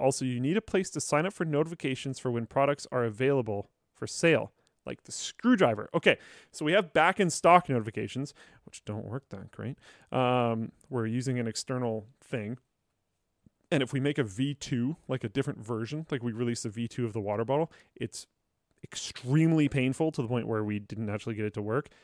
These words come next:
to have notifications go out for that, which is frustrating. So we might end up making our own, but we have back in stock notifications, but we don't have notifications for, like,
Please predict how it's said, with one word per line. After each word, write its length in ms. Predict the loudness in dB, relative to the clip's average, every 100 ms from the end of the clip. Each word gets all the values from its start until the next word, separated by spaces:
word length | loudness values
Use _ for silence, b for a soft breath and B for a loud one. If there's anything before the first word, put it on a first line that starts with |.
| b b _
to 160 | -6
have 220 | -4 -4 -2
notifications 560 | -2 -2 -6 -6 -8
go 160 | -2 -2
out 100 | -2
for 160 | -8
that, 480 | -12 -6 -2 -2 -4 -12 _
which 180 | -12 -10
is 100 | -8
frustrating. 460 | -4 -4 -4 -4 -4
So 120 | -4
we 60 |
might 160 | -2 0
end 100 | 0
up 80 | -2
making 300 | -4 -4 -4
our 160 | -2
own, 140 | -4 -8 -8 2
but 220 | 2 2 B B
we 100 | -2
have 220 | 4 4 6
back 240 | 4 4
in 80 | 0
stock 400 | 0 0 0 2
notifications, 680 | 0 0 -4 -6 -8 -12 b b b
but 100 | -4
we 60 | 0
don't 100 | 2
have 100 | 2
notifications 600 | 0 -2 -2 -4 -4 -12
for, 180 | -6 -4
like, 360 | -4 -8 -12